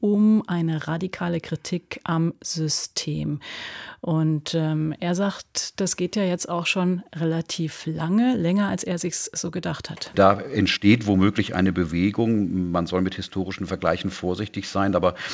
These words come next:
Speaker 2: auch so etwas wie Linksterrorismus in den siebziger Jahren brauchte eine Vorfeldbewegung,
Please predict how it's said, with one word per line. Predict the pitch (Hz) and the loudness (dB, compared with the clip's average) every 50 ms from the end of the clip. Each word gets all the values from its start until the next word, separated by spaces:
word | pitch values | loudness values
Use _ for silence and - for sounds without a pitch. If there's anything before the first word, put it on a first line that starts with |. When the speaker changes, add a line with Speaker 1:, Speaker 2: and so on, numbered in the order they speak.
| - - - | -12 -10 -2
Speaker 2:
auch | - 101 98 92 95 | 0 2 2 2 0
so | - 104 101 92 | 0 0 0 0
etwas | 92 - - 92 87 - - | 0 2 2 0 0 0 0
wie | 95 92 | -2 0
Linksterrorismus | 90 95 95 95 - - - 95 95 95 82 95 95 - 101 98 92 - | 2 0 0 0 -2 -2 -2 -2 0 0 -2 -2 -4 -2 -2 -2 0 0
in | 95 92 | 0 0
den | 90 85 | 0 -2
siebziger | 90 90 - - - 95 90 87 | -4 -8 -8 -6 -4 -2 0 0
Jahren | 82 78 78 80 95 98 | 0 0 0 0 0 -2
brauchte | 82 - 85 90 - - - 87 | 0 0 0 0 0 0 -2 -2
eine | 76 87 87 | 0 -2 -4
Vorfeldbewegung, | 87 - - 87 95 - - - 98 98 92 - 98 92 85 95 92 90 92 92 | -6 -6 -4 -4 -4 -4 -2 -2 -2 -2 -2 -4 -6 -2 0 0 2 2 2 0